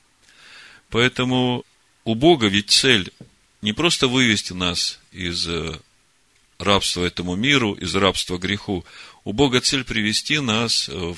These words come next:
в царство возлюбленного Сына Своего, э, в Божий шалом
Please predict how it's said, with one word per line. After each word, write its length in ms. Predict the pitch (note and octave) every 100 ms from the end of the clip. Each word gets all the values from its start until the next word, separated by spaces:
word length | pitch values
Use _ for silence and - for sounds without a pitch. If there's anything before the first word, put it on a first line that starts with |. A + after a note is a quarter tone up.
| -
в 460 | F2 F2 D#2 E2
царство 420 | - B2+ B2+ - F#2
возлюбленного 760 | F#2+ F#2 A#2+ G#2+ F#2 F2 D#2+
Сына 360 | - C3+ C#3+ G#2+
Своего, 460 | - D#2+ D#2 D2 - - - - -
э, 60 | -
в 360 | D#2 C#2+ D2+
Божий 360 | D#2+ A#2+ G#2+ G2+
шалом 600 | - G2 G2+ C#3 C3+ A#2